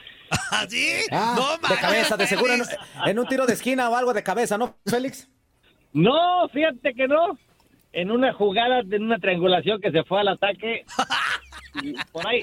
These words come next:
Speaker 3: cuando estaba... Lo, lo fui a, a visitar cuando estaba en Puebla,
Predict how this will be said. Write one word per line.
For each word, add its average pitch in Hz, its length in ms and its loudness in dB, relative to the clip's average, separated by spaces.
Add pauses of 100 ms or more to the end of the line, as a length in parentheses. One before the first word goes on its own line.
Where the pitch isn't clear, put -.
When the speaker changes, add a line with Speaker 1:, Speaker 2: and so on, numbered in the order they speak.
(360)
Speaker 3:
cuando 185 240 2
estaba... 262 340 0 (800)
Lo, 170 320 0
lo 175 260 2
fui 240 180 -2
a, 240 320 0 (460)
a 135 140 -2
visitar 170 500 0
cuando 151 180 0
estaba 160 260 0
en 156 80 -2
Puebla, 139 500 0